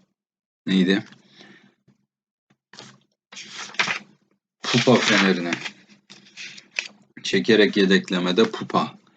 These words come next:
fenerini görürsün. Aynen.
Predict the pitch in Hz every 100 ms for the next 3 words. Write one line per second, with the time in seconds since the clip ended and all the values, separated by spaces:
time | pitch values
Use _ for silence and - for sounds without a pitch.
0 | _ _ _ _ 92 92 90 90 87 90
1 | 85 - 117 120 - - _ _ _ _
2 | _ _ _ _ - - _ _ _ _
3 | _ _ _ _ _ _ _ _ _ _
4 | _ _ _ _ _ _ _ _ _ -
5 | 110 95 85